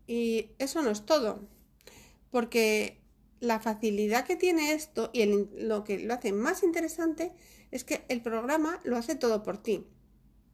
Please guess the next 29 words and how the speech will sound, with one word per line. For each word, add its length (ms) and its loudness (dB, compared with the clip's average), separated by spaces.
Después 800 2
puedes 280 -2
publicarlo 840 -2
en 240 0
la 120 4
biblioteca 520 2
de 100 2
contenido 640 0
inmersivo 580 0
de 120 2
Google, 400 -4
que 80 -2
se 160 0
llama 460 -2
Poly. 400 0
Con 220 2
Poly, 360 2
la 140 2
visita 380 0
virtual 420 0
se 160 -4
puede 240 -2
compartir 640 -4
o 80 -2
incluir 500 -2
en 120 -2
cualquier 320 -2
sitio 260 -2
web, 220 2